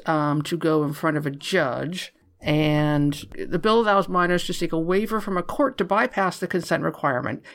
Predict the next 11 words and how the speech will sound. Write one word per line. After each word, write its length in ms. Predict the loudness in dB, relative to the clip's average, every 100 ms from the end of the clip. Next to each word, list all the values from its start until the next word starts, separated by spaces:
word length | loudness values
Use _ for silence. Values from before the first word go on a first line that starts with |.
| -4
if 220 | -2 -2 -4
judges 460 | 0 0 0 -2
find, 580 | 0 0 2 0 -2 -6 -14 _ -8
I'm 180 | -4 -4
using 220 | -4 -6
quotes 320 | -2 -2 -2
here, 200 | -4 -2
"clear 400 | -2 2 2 2
and 160 | 0 -2
convincing 540 | -2 -2 -2 -4 0
evidence 520 | 0 2 0 -4 -8